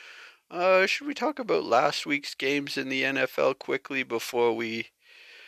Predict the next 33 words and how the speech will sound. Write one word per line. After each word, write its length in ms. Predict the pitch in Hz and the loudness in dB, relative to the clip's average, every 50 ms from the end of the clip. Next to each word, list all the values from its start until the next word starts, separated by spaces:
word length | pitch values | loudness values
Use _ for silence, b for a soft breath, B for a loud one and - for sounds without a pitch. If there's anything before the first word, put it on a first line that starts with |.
| B B B B B B _ _ | B B B B B B _ _
address 380 | - 117 - - 127 120 123 - | -4 -2 0 4 4 6 6 6
some 260 | - - 131 127 127 | 4 4 2 0 0
of 60 | 117 | 0
the 100 | 107 110 | 0 0
best 480 | 98 - - 120 123 - - - - _ | 2 4 4 4 4 4 2 -4 -4 _
bets 440 | - 123 113 - - - - - - | 2 2 2 2 2 2 2 2 2
for 260 | - - 113 101 98 | 0 0 -2 -2 -2
this 460 | 92 104 127 139 135 - - - - | -2 0 0 2 2 2 2 0 0
week? 280 | - 110 107 101 - - | -2 -4 -4 -2 0 0
I 120 | 160 202 | 0 0
think 420 | - _ - 113 107 107 - - | 0 _ -6 -6 -6 -6 -8 -10
we 160 | - 95 87 85 | -10 -8 -4 0
shall. 640 | - - - - - 92 87 87 95 107 107 110 | 4 4 4 6 6 6 6 6 6 6 4 4
Why 260 | 107 120 120 117 110 101 | 4 6 6 6 6 4
the 120 | 87 90 | 2 -2
hell 320 | - - - 95 92 92 | -4 -2 0 0 0 0
not? 440 | 92 92 95 98 107 123 127 - - B B B B B B B B - | -2 -2 -2 0 0 0 -2 -4 -8 B B B B B B B B -4
After 420 | - 113 107 - - - - - 101 | 0 0 0 0 -2 -2 0 2 4
all, 280 | 98 95 104 107 110 | 6 6 6 6 4
we 100 | 104 101 | 2 -2
didn't 320 | 101 98 107 104 98 - - | -6 -8 -8 -8 -8 -12 -12
talk 300 | - - 98 95 - - | -8 -8 -8 -8 -8 -10
about 260 | 104 95 107 107 107 | -8 -4 -4 -4 -4
it 140 | 110 113 104 | -4 -6 0
yet. 340 | 113 120 123 120 - - - | 2 4 4 4 2 -4 -10
We'll 140 | - - 127 | -8 -8 -6
just 320 | 135 135 117 107 - - | -6 -6 -8 -8 -8 -10
do 160 | - 113 107 | -10 -8 -8
both 320 | 101 92 - 98 98 98 95 | -10 -10 -6 -4 -4 -2 -2
sections 580 | - - - - 101 - - - 117 101 92 | -4 0 2 2 2 2 0 -4 -4 -4 -6
of 120 | - 101 104 | -6 -2 -2
the 80 | 104 | 0
show 500 | 95 - - - - 104 101 107 104 110 | 2 4 4 4 6 6 6 6 4 0